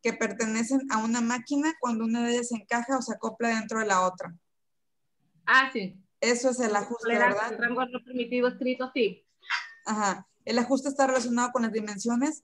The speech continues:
Speaker 1: sí. Y la tolerancia, y las toleran-, y tolerancias que ambas piezas tienen que tener para poder acoplarse y realizar una función correctamente. Esos son los ajustes. Finalmente, que una pieza encaje con la otra, ¿verdad?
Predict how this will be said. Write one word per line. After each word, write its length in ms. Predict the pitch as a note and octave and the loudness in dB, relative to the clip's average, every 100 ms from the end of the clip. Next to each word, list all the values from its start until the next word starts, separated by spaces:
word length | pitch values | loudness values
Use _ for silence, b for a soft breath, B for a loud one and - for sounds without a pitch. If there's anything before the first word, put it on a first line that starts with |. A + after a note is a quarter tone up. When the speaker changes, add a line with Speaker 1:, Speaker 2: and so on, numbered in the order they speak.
| _ | _
Speaker 1:
sí. 380 | - F#3+ A3+ - _ _ - | -6 -4 -4 -8 _ _ -4
Y 60 | |
la 160 | A3+ A3 | -2 0
tolerancia, 680 | B3 B3 B3 B3 C4 D4 D#4+ _ _ _ _ _ _ | 0 0 0 -2 -2 -2 -2 _ _ _ _ _ _
y 100 | A#3 | 0
las 220 | A3+ A3+ | 0 2
toleran-, 460 | B3+ A#3 A#3 B3 C4 | 0 2 2 0 -2
y 100 | B3+ | -4
tolerancias 440 | A#3+ A#3 A#3+ C4+ - | 0 0 0 -4 -4
que 80 | A#3+ | -2
ambas 260 | A#3 A#3 | -2 -2
piezas 200 | B3 A#3 | -6 -6
tienen 240 | B3 A#3 A3+ | -2 -2 -2
que 100 | A3+ | -4
tener 340 | A3 A3+ A#3+ | -2 -2 -2
para 240 | A#3+ A3 - | -2 -4 -2
poder 180 | G3+ G#3 | -2 -2
acoplarse 460 | G#3 G3+ A3 G3+ | -4 -6 -6 -4
y 40 | A3 | -6
realizar 320 | F#3+ G3 G3+ | -6 -6 -6
una 120 | G3+ | -8
función 280 | G3 G3+ F#3 | -8 -8 -6
correctamente. 580 | G3 F#3+ G3 F3+ F3 F#3 | -4 -4 -6 -8 -8 -10
Esos 140 | G3+ | -8
son 140 | G#3 | -4
los 180 | F#3+ F#3+ | -4 -4
ajustes. 600 | E3+ E3+ E3+ - F#3 - _ _ _ - | -10 -12 -12 -12 -20 -20 _ _ _ -6
Finalmente, 800 | A3 G#3+ A3+ A3+ A3+ A#3 G3 - | 0 2 4 4 2 2 0 0
que 140 | F3+ | 2
una 440 | G3+ B3+ C#4+ E4+ F4 | 6 8 6 4 2
pieza 460 | D#4 C4+ C4+ C#4 D#4+ - - | 4 6 6 2 2 -2 -4
encaje 560 | G3 F#3 F#3 G3+ B3 | -2 -2 -2 -2 -2
con 160 | A#3+ G#3 | 0 2
la 140 | F#3+ | 4
otra, 300 | F3 F3 F3 | 4 2 -2
¿verdad? 340 | E3+ E3+ G#3+ | -2 0 0